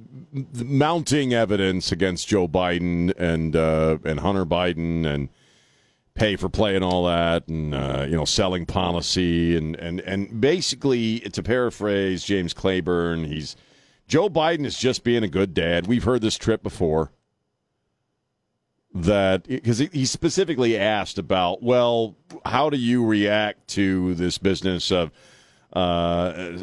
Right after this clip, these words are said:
all these calls that we have recordings of, uh, some of them we have recordings of, but we know over, you know, a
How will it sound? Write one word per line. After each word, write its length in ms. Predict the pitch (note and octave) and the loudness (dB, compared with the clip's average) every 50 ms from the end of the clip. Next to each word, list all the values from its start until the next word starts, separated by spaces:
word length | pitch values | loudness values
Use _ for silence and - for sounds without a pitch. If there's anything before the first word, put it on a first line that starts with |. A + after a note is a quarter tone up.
| E2+ G2+ G#2+ | -6 -2 0
all 180 | G#2 A2+ B2 A#2 | 2 2 2 2
these 220 | A2+ A2 F#2+ D#2+ | 0 0 -2 -4
calls 720 | - - - - B2+ B2+ B2 B2 A#2 A2 G#2 F#2 F2+ E2 | -4 -6 -2 0 2 2 4 4 4 4 2 2 0 0
that 100 | - G#2 | -2 -2
we 100 | F#2+ F#2+ | 0 0
have 240 | F#2 F2+ F2+ E2 C#2+ | 0 0 -2 -2 -2
recordings 760 | F#2 E2+ - - - A2+ A2 G#2+ G#2 G2 F#2 F2 F2 D#2 D2 | -4 -4 -4 -2 0 2 2 4 4 2 2 2 0 0 0
of, 480 | E2+ E2+ E2+ E2 E2 E2 E2 D2 C2+ F2 | 2 2 2 2 0 -2 -4 -4 -2 -2
uh, 520 | F2+ E2+ D#2+ D#2+ D#2+ D#2+ D#2+ D#2+ E2+ D2 | -2 0 0 -2 -2 -2 0 -2 -2 -2
some 220 | - - B2 B2 | -2 -2 0 0
of 60 | A2 F#2 | 0 0
them 100 | F2+ E2+ | 0 0
we 100 | E2+ E2+ | 0 0
have 140 | E2 D2 | 0 -2
recordings 420 | E2+ D#2+ - F#2+ F#2 F2 E2 D#2+ D2+ | -2 -2 0 0 0 0 0 0 0
of, 140 | E2 E2 D#2+ | 0 0 2
but 80 | E2+ F2+ | 0 0
we 140 | F2+ F#2+ | 0 0
know 560 | F#2+ G2+ G#2+ A2 G#2+ G#2 G#2 G2+ G2 G2 G2 D#2 | 2 2 2 2 2 2 2 2 0 -2 -4 -4
over, 540 | E2+ G#2+ G2+ E2 F#2+ F#2+ F2+ F2 E2+ E2+ E2 | -4 -4 0 2 2 4 4 4 2 2 0
you 100 | - A2+ | 0 -2
know, 100 | F#2+ D2 | -2 -2
a 60 | D2 | -4